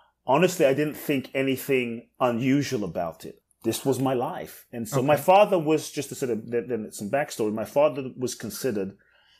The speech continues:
Speaker 1: the miracle man of Africa. He built three, three hundred churches in Africa, hundreds of thousands of followers. He was very spiritual, very metaphysical, very mystical, less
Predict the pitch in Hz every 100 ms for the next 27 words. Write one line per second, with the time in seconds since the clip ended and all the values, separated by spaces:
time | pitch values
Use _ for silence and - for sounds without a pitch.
0 | _ - 117 127 143 139 135 120 113 92
1 | 90 - 85 - 95 - 135 120 123 113
2 | - 147 135 - - 165 151 135 117 104
3 | - 117 101 101 87 - - 107 92 -
4 | 90 90 90 - 151 165 151 135 117 120
5 | 107 101 95 80 - 82 82 87 - -
6 | - - - 139 120 101 123 139 139 117
7 | - - - 143 139 - - - _ -
8 | - - 120 120 120 120 - - 131 120
9 | 123 - 131 - 117 - 156 123 127 131
10 | 113 120 143 135 - 135 - 127 143 131
11 | 113 123